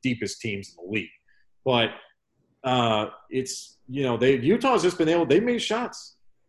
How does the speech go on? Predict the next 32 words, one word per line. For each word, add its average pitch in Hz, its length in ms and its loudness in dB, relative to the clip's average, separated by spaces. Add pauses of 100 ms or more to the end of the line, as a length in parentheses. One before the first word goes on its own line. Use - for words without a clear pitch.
(100)
They 170 60 4
made 190 200 4
shots 190 320 0
at 151 160 4
a 120 60 4
very, 160 480 4
at 127 80 0
a 110 60 0
very 156 260 4
high 139 140 2
rate, 147 440 4
and 127 360 -2 (680)
they, 190 260 8
you 165 120 0
know, 165 120 4
Denver, 220 440 6
you 196 60 6
know, 180 100 6
they 202 220 6
gave 214 260 6
them, 202 260 2
you 165 60 -2
know, 160 140 2
they 175 160 6
were 214 100 8
able 208 160 8
to 185 60 6
get 190 180 2
that 151 160 2
last 139 300 0
game. 120 160 -2
But, 127 180 0